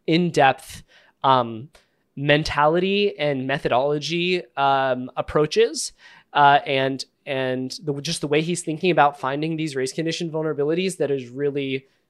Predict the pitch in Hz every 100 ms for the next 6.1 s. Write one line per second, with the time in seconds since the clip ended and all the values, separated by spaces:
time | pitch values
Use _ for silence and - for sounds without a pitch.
0 | _ - 156 131 113 98 - - 139 135
1 | 147 143 151 185 214 175 220 214 - 165
2 | 170 143 135 135 131 131 131 143 - 135
3 | 131 131 127 135 131 113 120 _ - -
4 | _ 127 127 123 123 139 _ 131 127 120
5 | 117 - - _ _ 135 127 - 139 135